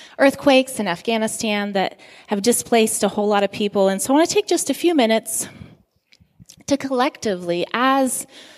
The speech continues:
we process some of this news, um, to pray together. Uh, someone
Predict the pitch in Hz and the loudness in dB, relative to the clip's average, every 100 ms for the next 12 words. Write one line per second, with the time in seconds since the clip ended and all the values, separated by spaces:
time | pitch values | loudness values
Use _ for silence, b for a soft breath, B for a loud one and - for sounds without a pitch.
0 | B B B B _ 269 262 185 226 233 | B B B B _ 2 2 4 4 4
1 | - 254 247 - 247 247 220 B B 240 | 4 4 2 2 4 4 2 B B 2
2 | 226 226 - 208 196 196 220 - - b | 2 0 -2 0 2 0 -2 -10 -16 b
3 | b b 220 196 190 - 262 - 254 254 | b b -8 -6 -6 -4 -6 -2 0 0
4 | 202 175 _ - - 202 175 175 165 175 | -2 -8 _ -16 -10 -4 -4 -2 -6 -8
5 | B B B - 180 170 - 247 240 214 | B B B -6 -4 -2 2 4 6 4
6 | 208 | -2